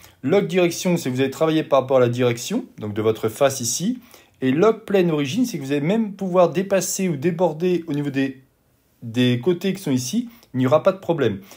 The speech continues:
Et après ici, average, c'est-à-dire vous allez avoir une moyenne en fonction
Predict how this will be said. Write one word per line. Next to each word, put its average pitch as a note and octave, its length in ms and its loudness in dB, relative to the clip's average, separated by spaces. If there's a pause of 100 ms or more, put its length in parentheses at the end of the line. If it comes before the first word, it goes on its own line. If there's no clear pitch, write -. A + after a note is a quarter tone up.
(100)
Et - 40 -2
après G#2 200 0
ici, F#3 400 -4
average, C3+ 580 2 (340)
c'est-à-dire B2 200 -4
vous B2 60 0
allez A#2+ 100 2
avoir B2 160 4
une B2 80 2
moyenne D3+ 560 2
en D3 80 0
fonction D#3+ 640 -4